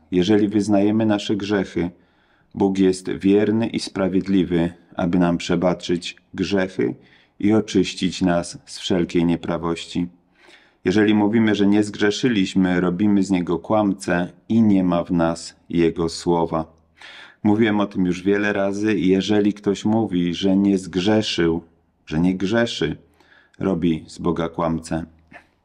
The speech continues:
Oczywiście, kiedy zaczynamy poznawać Boga, kiedy jesteśmy zbawieni, to widzimy w naszym życiu, że Bóg usuwa wiele ohydnych grzechów.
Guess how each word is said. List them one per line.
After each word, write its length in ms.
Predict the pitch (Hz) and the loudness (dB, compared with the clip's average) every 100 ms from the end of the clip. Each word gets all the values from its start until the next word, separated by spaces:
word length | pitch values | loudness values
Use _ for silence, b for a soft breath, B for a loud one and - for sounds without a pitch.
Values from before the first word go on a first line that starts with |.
| _ _ _ _ _ | _ _ _ _ _
Oczywiście, 560 | - 90 104 104 - 95 | -8 0 0 2 2 0
kiedy 400 | - 101 92 90 B B B B | 2 2 2 0 B B B B
zaczynamy 500 | - 101 - 104 98 | -4 -4 0 2 2
poznawać 520 | 95 95 95 90 87 87 | 0 -2 0 -2 -4 -2
Boga, 300 | 101 113 104 | -2 0 -4
kiedy 380 | - 113 107 | 0 0 2
jesteśmy 680 | 95 92 - 95 98 90 85 b b b | 0 0 -2 -4 0 -2 -4 b b b
zbawieni, 580 | 82 87 87 98 98 98 | -10 -6 -2 0 2 0
to 160 | 98 87 | -2 -4
widzimy 720 | 90 98 101 101 107 - - _ _ - | -4 0 2 2 0 -4 -18 _ _ -10
w 140 | 85 | 0
naszym 480 | 92 101 110 127 107 | 2 2 0 0 0
życiu, 560 | 92 87 - 87 95 107 - _ _ _ _ _ _ _ | 2 0 0 -2 0 -2 -8 _ _ _ _ _ _ _
że 160 | - 90 | -6 -2
Bóg 260 | 90 90 - | -2 -4 -4
usuwa 600 | 104 - 110 92 92 87 87 - | -6 -2 0 0 0 -2 -6 -4
wiele 560 | 87 90 85 85 85 - _ _ - | 0 2 4 2 0 -6 _ _ -6
ohydnych 460 | 104 98 92 87 | 0 2 2 0
grzechów. 540 | 82 85 82 82 - | -2 -2 -2 -4 -8